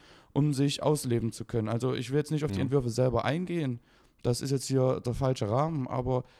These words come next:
Speaker 1: da will jeder irgendwo mitreden. Und da muss ich sagen, das ist aber auch die Verantwortung von, nicht nur bei dem Projekt, sondern auch bei allen anderen Projekten, beim Architekten oder Architekt-, der Architektin selber, äh, wenn was entworfen, äh, ent-,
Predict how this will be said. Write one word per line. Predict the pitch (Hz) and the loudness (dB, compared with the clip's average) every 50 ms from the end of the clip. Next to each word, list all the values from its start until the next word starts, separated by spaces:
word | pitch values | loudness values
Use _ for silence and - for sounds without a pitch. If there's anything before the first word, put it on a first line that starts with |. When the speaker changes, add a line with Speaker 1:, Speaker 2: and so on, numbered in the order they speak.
| - _ _ - | -20 _ _ -8
Speaker 1:
da | - - 139 151 180 180 170 | -2 0 0 0 0 -2 0
will | 160 151 143 | 2 2 4
jeder | 165 185 190 | 4 4 4
irgendwo | 170 175 175 175 165 160 | 4 2 2 2 2 2
mitreden. | 160 160 - - - 120 120 110 107 98 95 92 95 - _ _ _ _ _ _ _ _ _ _ _ - - - | 4 2 2 0 0 0 0 2 2 0 -2 -4 -6 -8 _ _ _ _ _ _ _ _ _ _ _ -14 -8 -6
Und | 120 123 | -2 0
da | 131 143 | 0 0
muss | 180 185 185 | 2 0 0
ich | 170 170 156 | 0 -2 -2
sagen, | - 151 151 165 170 170 175 170 - _ - - - _ - | -4 -4 -4 -4 -4 -6 -8 -12 -14 _ -20 -20 -20 _ -10
das | - 139 147 | -8 -6 -6
ist | 151 | -4
aber | 151 156 | -6 -6
auch | 156 143 | -8 -8
die | - 151 | -8 -8
Verantwortung | 131 143 - - 160 151 - 151 156 151 - 156 151 156 156 - | -6 -6 -6 -6 -8 -8 -8 -8 -8 -6 -6 -6 -6 -6 -6 -10
von, | - - - 147 147 147 151 143 143 147 147 - - | -12 -10 -6 -4 -4 -4 -4 -6 -6 -6 -8 -10 -10
nicht | - 147 151 151 | -6 -6 -4 -2
nur | 156 143 | -2 -2
bei | - 117 113 | 0 0 -2
dem | - - 156 185 202 | -2 -4 -4 -4 -4
Projekt, | 208 185 170 175 - | -4 -6 -6 -6 -6
sondern | 165 156 - - | -8 -8 -6 -8
auch | 143 - | -8 -6
bei | 151 135 | -6 -4
allen | 135 135 131 | -4 -4 -4
anderen | - 139 175 175 165 156 | -4 -4 -6 -6 -6 -6
Projekten, | - 147 156 156 - 160 160 156 | -6 -6 -6 -6 -6 -8 -8 -6
beim | - 139 139 143 | -4 -4 -4 -4
Architekten | - 151 139 139 127 - 147 156 - _ - 151 | -4 -6 -6 -8 -8 -8 -8 -10 -10 _ -10 -8
oder | 143 139 143 | -6 -4 -4
Architekt-, | 139 127 135 131 - 147 - - _ _ _ _ _ _ - | -6 -6 -6 -8 -10 -12 -12 -14 _ _ _ _ _ _ -8
der | - - - | -6 -4 -4
Architektin | 135 127 123 - 143 - - - 127 113 | -4 -4 -6 -8 -10 -10 -8 -8 -8 -6
selber, | 110 131 147 165 156 143 143 160 - - - - _ _ _ _ - - _ _ _ - | -4 -2 -2 -2 0 0 -2 -2 -4 -8 -16 -20 _ _ _ _ -20 -20 _ _ _ 0
äh, | 139 139 139 135 | 2 4 4 4
wenn | 151 151 156 143 | 4 2 2 2
was | 147 - | 0 0
entworfen, | 135 135 127 127 139 151 151 165 156 - | 0 -4 0 2 2 2 2 0 -4 -4
äh, | - 139 | -2 -2
ent-, | 139 - 139 139 127 - | 0 0 0 -2 -2 -4